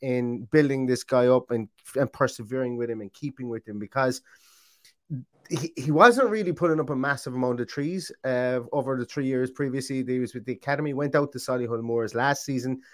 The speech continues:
scored six in twenty-nine, and then he just emerges this season for Aston Villa. And to be able to see this guy and this guy's movement and this guy's ability to take a snapshot is something that, um,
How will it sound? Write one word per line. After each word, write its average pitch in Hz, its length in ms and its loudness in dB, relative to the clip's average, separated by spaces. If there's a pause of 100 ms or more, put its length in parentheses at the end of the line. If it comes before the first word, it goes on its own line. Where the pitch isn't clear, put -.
(140)
scored 196 320 2
six - 400 0
in 143 120 0
twenty-nine, 127 720 0 (320)
and 147 200 4
then 185 380 6 (340)
he 175 140 -10
just 190 220 -6
emerges 156 580 -2
this 156 220 0
season 135 340 -2
for 135 120 0
Aston 131 320 0
Villa. 135 360 4
And 135 280 0 (280)
to - 80 -6
be 220 100 12
able 240 140 12
to 220 60 8
see 202 240 2
this 175 180 8
guy 156 200 8
and 135 140 4
this 143 120 -2
guy's 135 200 4
movement 120 540 0
and 131 160 0
this 139 140 -2
guy's 131 200 2
ability 151 540 4
to - 80 -14
take 147 200 0
a 120 40 -4
snapshot 135 580 0 (280)
is 117 120 -2
something 160 440 0
that, 131 180 4 (600)
um, 139 340 4